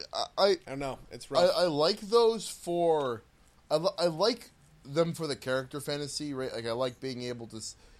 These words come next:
Speaker 1: you know, be a, you know, a, a blacksmith superhero kind of deal, or, like, a,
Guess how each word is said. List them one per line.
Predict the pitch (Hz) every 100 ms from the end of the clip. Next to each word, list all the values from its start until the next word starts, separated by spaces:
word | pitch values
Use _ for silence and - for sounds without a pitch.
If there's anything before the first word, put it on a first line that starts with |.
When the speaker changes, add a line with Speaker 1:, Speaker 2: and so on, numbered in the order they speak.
| - -
Speaker 1:
you |
know, | 120 110 - _ - 107
be | 147 151 135 135
a, | 120 117 104 - - _ _ _ _
you | - 120
know, | 107
a, | 110 -
a | 113
blacksmith | 110 120 123 - 139 143
superhero | - - 147 135 135 143 131 131
kind | 135 135 131
of | 117
deal, | 131 127
or, | 113
like, | 110 107 -
a, | 92